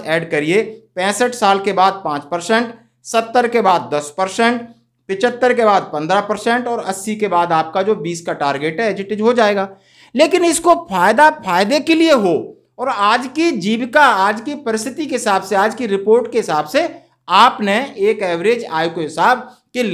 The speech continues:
देखना चाहिए कि जो पेंशनर है उसको पैंसठ साल के बाद लागू। अब इसके ऊपर क्या हो रहा है, लेटेस्ट क्या खबर है, इसके बारे में बात करते हैं। दोस्तों, यह लेटर रेलवे सीनियर सिटीजन वेलफेयर सोसाइटी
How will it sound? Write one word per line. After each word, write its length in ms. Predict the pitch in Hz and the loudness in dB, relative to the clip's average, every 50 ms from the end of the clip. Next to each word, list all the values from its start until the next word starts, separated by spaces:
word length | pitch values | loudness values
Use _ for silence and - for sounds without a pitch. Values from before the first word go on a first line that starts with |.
| 165 139 110 104 | -4 -6 -6 -2
देखना 420 | 139 165 202 196 247 233 233 226 | 2 2 2 2 2 2 2 2
चाहिए 280 | 226 190 170 160 160 175 | 0 0 0 0 0 0
कि 140 | 170 196 | -2 -2
जो 100 | 180 190 180 | -2 -2 -2
पेंशनर 540 | 190 185 160 160 175 165 185 196 185 170 175 | -2 0 0 0 -2 -2 -2 0 2 4 4
है 120 | 208 269 - - | 2 2 0 -4
उसको 240 | 170 170 170 - 214 196 | -8 -8 -2 0 -2 0
पैंसठ 380 | 208 175 165 165 160 131 107 | 2 0 0 0 0 -2 -4
साल 240 | - - 147 139 135 | -2 0 2 2 2
के 120 | 131 131 | 0 0
बाद 220 | 120 127 139 156 143 | 2 2 2 2 0
लागू। 340 | 117 104 101 92 98 95 - _ _ _ - 139 | -2 -2 -2 -4 -8 -10 -12 _ _ _ -4 0
अब 140 | 208 262 302 | 2 2 2
इसके 200 | 311 285 - 311 | 2 0 0 0
ऊपर 180 | 294 320 302 294 | 2 4 2 2
क्या 240 | 294 - 254 277 277 | 4 4 6 6 8
हो 180 | 269 254 262 | 8 8 8
रहा 160 | 269 262 262 269 | 8 8 6 4
है, 140 | 285 277 - - - _ _ _ - | 4 0 -6 -14 -20 _ _ _ -8
लेटेस्ट 520 | 185 180 190 208 214 220 277 285 285 - - | 0 4 4 4 6 4 4 2 2 0 0
क्या 140 | 277 269 | 0 0
खबर 280 | 262 262 247 233 254 262 | 2 2 2 2 2 2
है, 100 | 269 254 - - | 0 -2 -4 -8
इसके 220 | 190 - - 156 139 | -8 -6 -4 -6 -4
बारे 220 | 117 110 107 113 | -4 -4 -6 -6
में 60 | 117 | -6
बात 200 | 107 117 120 120 - | -6 -6 -6 -6 -8
करते 220 | 143 127 - 175 | -10 -10 -8 -8
हैं। 60 | 170 | -4
दोस्तों, 280 | 170 208 214 214 247 240 | -4 -4 -2 0 2 4
यह 140 | 240 240 233 | 4 4 4
लेटर 400 | 226 226 233 226 247 254 254 - - - _ _ _ _ - | 4 2 2 2 0 0 0 -2 -6 -14 _ _ _ _ -6
रेलवे 500 | 160 165 180 202 220 233 240 247 269 269 | 0 4 6 6 8 6 6 4 4 4
सीनियर 360 | 254 - 226 214 214 233 240 226 | 4 4 2 2 4 4 2 2
सिटीजन 480 | 214 208 185 - 190 185 196 214 202 180 | 0 -2 0 0 0 2 2 0 2 2
वेलफेयर 360 | 160 156 160 160 165 185 165 | 0 0 0 0 -4 -6 -4
सोसाइटी 580 | 165 147 127 - 131 123 120 120 - 165 226 | -4 -6 -4 -2 0 0 0 0 0 -2 -2